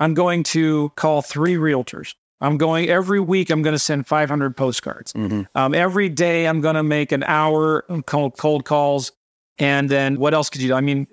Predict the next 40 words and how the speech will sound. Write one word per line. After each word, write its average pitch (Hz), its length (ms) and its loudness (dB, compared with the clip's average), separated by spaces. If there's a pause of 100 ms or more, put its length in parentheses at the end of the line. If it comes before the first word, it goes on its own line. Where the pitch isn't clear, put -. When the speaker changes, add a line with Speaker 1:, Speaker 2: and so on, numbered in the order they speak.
(100)
Speaker 1:
texting, 151 560 0
you 139 100 0
could 127 120 -2
do 139 200 2
Speaker 2:
Mm-hmm. 117 100 -6
Speaker 1:
cold 147 240 0
calling, 143 420 0
you 135 100 0
could 131 140 -2
do 131 140 0
direct 131 320 0
mail, 135 360 0
letters. 131 460 0 (240)
But 156 240 0 (220)
now 151 260 2
you 185 200 2
figure 180 360 0
that 156 120 2
out 151 220 -2
and 147 160 0
you 143 100 0
start 175 280 0
doing 185 200 2
it 202 80 0
yourself. 175 380 0
So 151 120 -4
you 151 160 2
learn 190 340 2
how 151 160 0
to 139 100 -2
do 123 240 0
it 127 160 0 (240)
and 135 160 -2
then 175 140 4
you 170 120 2
outsource 165 640 0
it 156 160 -2 (100)
and 143 140 -2
you 139 140 2
get 139 420 -2